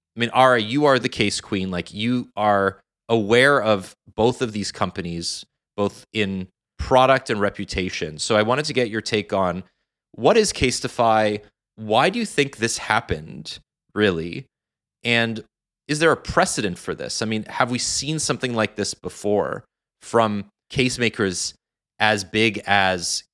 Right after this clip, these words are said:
Casetify or Spigen or, you know, some of these other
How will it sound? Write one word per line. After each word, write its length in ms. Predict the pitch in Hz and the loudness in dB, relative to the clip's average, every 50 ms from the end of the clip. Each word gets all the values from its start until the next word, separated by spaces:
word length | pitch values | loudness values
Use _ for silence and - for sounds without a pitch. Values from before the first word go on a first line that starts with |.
| _ _ _ - | _ _ _ -2
Casetify 720 | - 110 101 - - 98 - - 98 92 87 85 85 85 73 | -2 -2 -2 -2 -4 -8 -4 -2 0 0 0 -2 -4 -4 -4
or 340 | 90 90 90 87 87 87 - _ _ - | -4 -2 -2 -2 -4 -6 -8 _ _ -8
Spigen 760 | - - - - 123 110 90 98 92 85 85 82 80 73 - | -8 -8 -6 -4 -6 -4 -2 -4 -4 -4 -4 -8 -12 -14 -10
or, 520 | - 98 92 90 87 87 85 85 85 80 _ _ _ - | -6 -4 -2 0 0 -2 -2 -2 -4 -6 _ _ _ -8
you 120 | 104 98 | -6 -6
know, 220 | 90 85 80 - _ _ _ _ _ - 101 - - | -4 -6 -8 -10 _ _ _ _ _ -20 -20 -16 -10
some 200 | - - 135 120 | -4 -4 -2 -2
of 60 | 113 | 0
these 180 | 110 101 92 | -2 -2 -4
other 400 | - 104 104 104 98 95 90 - | -2 0 0 2 2 0 0 -4